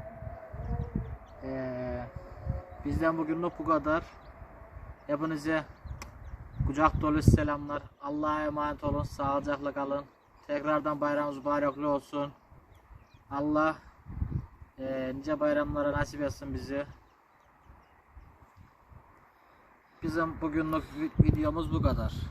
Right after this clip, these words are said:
İnşallah yarına, e,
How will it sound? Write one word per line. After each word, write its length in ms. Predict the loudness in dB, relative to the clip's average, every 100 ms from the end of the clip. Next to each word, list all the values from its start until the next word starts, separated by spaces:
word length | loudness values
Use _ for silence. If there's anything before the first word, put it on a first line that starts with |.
| -10 -14 -12 -8 -6
İnşallah 460 | -6 -2 0 2 4
yarına, 640 | 6 6 4 4 0 0 -2 -4 -8 -10 -14 -20 -20 -20 -8 -4 -4 -4
e, 400 | -4 -2 0